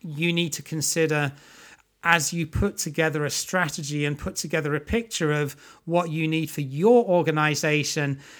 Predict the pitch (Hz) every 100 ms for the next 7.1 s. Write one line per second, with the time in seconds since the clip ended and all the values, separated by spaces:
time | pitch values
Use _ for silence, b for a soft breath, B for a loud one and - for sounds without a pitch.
0 | B 156 143 175 151 151 156 147 - 135
1 | - 175 - 160 156 - B B 143 -
2 | 165 156 151 143 156 156 147 143 147 139
3 | - 147 151 - 147 233 208 170 151 151
4 | 160 147 147 - - 147 143 135 B B
5 | B 170 156 - 156 147 139 139 160 143
6 | 151 139 - 143 135 143 - 147 143 143
7 | 139